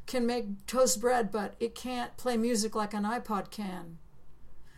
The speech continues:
Um, so if you were to, um,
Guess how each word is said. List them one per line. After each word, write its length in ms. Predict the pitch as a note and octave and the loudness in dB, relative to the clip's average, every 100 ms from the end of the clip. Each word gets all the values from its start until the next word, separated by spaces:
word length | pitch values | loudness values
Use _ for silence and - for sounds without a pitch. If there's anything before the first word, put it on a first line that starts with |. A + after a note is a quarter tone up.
| - - - - | -10 -10 -10 -4
Um, 220 | G3+ G3 | -2 2
so 340 | - - C4+ B3 | 4 6 8 6
if 200 | A#3 B3 | 4 0
you 140 | B3+ | 2
were 140 | B3 | 4
to, 380 | A#3 - A#3 G3 - - - - - - | 4 0 0 -2 -4 -12 -14 -12 -12 -8
um, 340 | F#3 F3 G3 | -6 -4 -6